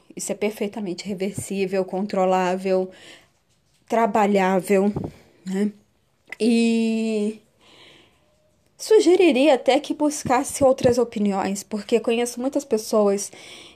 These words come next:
que levaram seus filhos ou foram buscar para si mesmo um psiquiatra, um psicólogo e receberam diagnósticos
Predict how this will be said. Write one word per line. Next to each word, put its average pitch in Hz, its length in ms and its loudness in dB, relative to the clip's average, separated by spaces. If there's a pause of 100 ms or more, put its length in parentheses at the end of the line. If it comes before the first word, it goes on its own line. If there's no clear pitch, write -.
(140)
que 196 720 2 (180)
levaram 196 840 2 (380)
seus - 380 -4
filhos 202 760 2
ou 196 140 2
foram 208 340 0
buscar 185 460 -2
para 185 240 -2
si 190 200 -6
mesmo 190 760 -2 (640)
um 180 260 -4
psiquiatra, 214 640 -2
um 208 40 -6
psicólogo 214 720 0
e 208 60 4
receberam 196 1120 0 (220)
diagnósticos 196 1300 -4